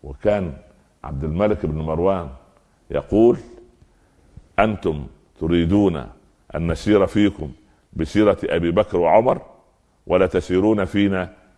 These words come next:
لا بسيرة رعية أبي بكر ولا بسيرة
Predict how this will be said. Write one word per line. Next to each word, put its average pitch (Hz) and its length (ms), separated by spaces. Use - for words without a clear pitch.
لا 101 220
بسيرة 117 460
رعية 107 420
أبي 101 180
بكر 113 240
ولا 90 200
بسيرة 92 420